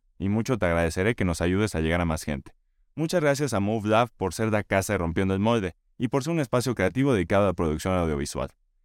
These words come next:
Y a Cluma, clúster mexicano de animación, que impulsa tanto al desarrollo del talento en el mundo de producción audiovisual.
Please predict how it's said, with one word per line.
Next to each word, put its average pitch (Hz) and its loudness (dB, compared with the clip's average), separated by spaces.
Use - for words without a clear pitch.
Y 120 0
a 131 4
Cluma, 180 0
clúster 117 0
mexicano 101 -2
de 101 0
animación, 98 -2
que 104 -2
impulsa 117 0
tanto 131 0
al 127 4
desarrollo 98 2
del 90 0
talento 101 0
en 101 2
el 85 0
mundo 101 0
de 85 0
producción 78 -2
audiovisual. 78 -4